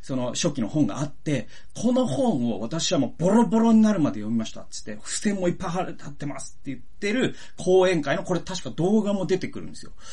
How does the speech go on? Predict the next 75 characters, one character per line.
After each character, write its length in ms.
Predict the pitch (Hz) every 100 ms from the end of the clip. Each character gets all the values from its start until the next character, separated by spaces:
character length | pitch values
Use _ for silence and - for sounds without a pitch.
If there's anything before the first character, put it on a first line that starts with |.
| - - - - -
だ 100 | 214
か 120 | 151
ら、 420 | 135 135 123 - -
そ 140 | -
の 100 | 143 -
今 360 | 285 330 175
の、 440 | 110 135 165 120 -
そ 160 | - 139
の、 200 | 123 120
じ 100 | 180
ゃ 100 | 185
あ 40 |
谷 260 | - 180 254
口 160 | 226
正 240 | 127 120 131
治 80 | 117
さ 100 | 107
ん 40 |
の 60 | 101
急 160 | - 185 247
に 140 | 240
何、 240 | 233 220
そ 100 | -
の 80 | 110
宗 280 | 104 151 208
教 200 | 214 208
家 120 | -
の 100 | 196
話 300 | 180 180 170
し 80 | 151
て 80 | -
何 300 | 95 151 214
な 80 | 95
の？ 160 | 95 - -
陣 240 | 110 107 92
内 220 | 90 69 -
と。 100 | - - - -
皆 120 | 139
さ 120 | 139 113
ん 40 |
思 140 | 160
っ 40 | 165
て 140 | -
い 60 | 104
る 40 |
か 100 | 95
も 60 | 104
し 60 |
れ 60 | 120
ま 100 | 113
せ 120 | 117
ん 40 | 95
け 60 |
ど、 80 | 117
こ 100 | 240
れ 80 | 233
す 200 | - -
っ 40 | 269 233 220
ご 140 | 262
い 60 | 143
関 220 | 139 120
係 160 | 117
が 120 | 104 101
あ 40 |
っ 40 |
て、 220 | - - 95
谷 360 | 208 254 302
口 280 | 294 240 220
正 480 | 175 175 208 202 170
治 60 |
さ 140 | 143 131
ん 80 | 131
こ 100 | 135
そ 140 | 165
が、 160 | 196